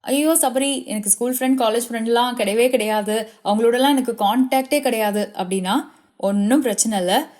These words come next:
உங்களுக்குன்னு, அஹ், கொஞ்ச நாள் டச் விட்டு போனா ஏதாவது ஒரு ஃப்ரெண்ட் இருப்பாங்க, கண்டிப்பா இருப்பாங்க. அந்த மாதிரி ஒரு ஃப்ரெண்டுக்கு கால் பண்ணி பேசிட்டு இருங்க. அதுவும் இந்த மாதிரி சில்லியான திங்ஸ் எதையாவது பேசிட்டு இருங்க.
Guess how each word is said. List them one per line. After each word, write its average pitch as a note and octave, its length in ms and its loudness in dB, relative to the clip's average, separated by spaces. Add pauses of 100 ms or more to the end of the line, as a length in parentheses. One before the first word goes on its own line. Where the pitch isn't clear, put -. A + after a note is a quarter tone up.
(180)
உங்களுக்குன்னு, F4+ 720 2 (180)
அஹ், B3+ 140 0
கொஞ்ச D#4+ 280 0
நாள் E4+ 240 0
டச் C4 300 -2
விட்டு C4+ 220 -2
போனா A#3 260 0
ஏதாவது B3+ 540 0
ஒரு C4+ 160 -2
ஃப்ரெண்ட் A3+ 220 -2
இருப்பாங்க, G#3+ 500 -2 (220)
கண்டிப்பா B3 640 2
இருப்பாங்க. G3+ 380 -4 (140)
அந்த B3+ 240 2
மாதிரி E4+ 340 2
ஒரு C#4 200 0
ஃப்ரெண்டுக்கு D#4+ 440 0
கால் A3+ 280 -2
பண்ணி A3+ 160 -4
பேசிட்டு F#3+ 480 -4
இருங்க. F3 380 -2 (240)
அதுவும் D#4 320 -2
இந்த C#4+ 140 2
மாதிரி C#4 300 2
சில்லியான C#4 580 2
திங்ஸ் B3 220 2
எதையாவது G3 580 -2
பேசிட்டு F#3+ 260 -2
இருங்க. F3+ 400 -4